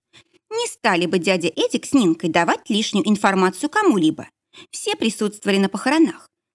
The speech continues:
кроме Славы, который в психушке был. Потом Слава с Иваном унаследовали усадьбу. Вовик очень злился на отца, что тот над ним фактически посмеялся в завещании. Из чего им-то думать, что он жив? Зачем ему с ними связываться?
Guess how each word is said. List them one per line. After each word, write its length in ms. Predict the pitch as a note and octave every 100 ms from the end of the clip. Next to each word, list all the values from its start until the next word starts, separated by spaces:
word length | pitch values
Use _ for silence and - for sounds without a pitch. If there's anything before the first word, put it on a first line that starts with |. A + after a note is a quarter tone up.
| -
кроме 240 | A3 D#4+
Славы, 420 | - F4 G3+ G3 - _ -
который 300 | G3+ F#3+ G#3+
в 60 |
психушке 500 | - A4+ D#4 - -
был. 200 | F#3+ F3+ - _ _ - - -
Потом 340 | F#4+ G4 G4+
Слава 280 | - G#3+ F3+
с 160 | F#3 F3+
Иваном 400 | B3+ A4 C4 - _ -
унаследовали 680 | G#3+ G3 - F#3 E3+ G#3+
усадьбу. 580 | F#4+ - F3 D3+ - - _ _ _ _
Вовик 460 | - F4 B4 G4+ -
очень 260 | - D#4+
злился 380 | G4 D#4+ A3 G#3+
на 160 | G3+ G3+
отца, 360 | G#3 - G3 - _ _
что 240 | - -
тот 320 | - - - -
над 200 | G3 F#3+
ним 140 | G3
фактически 540 | - - A#3 G3 -
посмеялся 600 | G3+ A3+ E4+ A4+ C4+ -
в 40 | E3
завещании. 720 | E3 A#3 - A3 D3+ D#3 - _ _ - -
Из 140 | G4
чего 320 | - - G4 G4+
им-то 380 | F#4+ E4 -
думать, 380 | D#3 G#4 B4 -
что 200 | - -
он 140 | F#3 D4
жив? 340 | D4 - - _ _ _ _
Зачем 440 | G#4+ A4+ - A#3
ему 300 | E3+ F3+ B3
с 120 | - -
ними 180 | F#3+
связываться? 680 | B3 G#4 D4+ F3+ D3 - -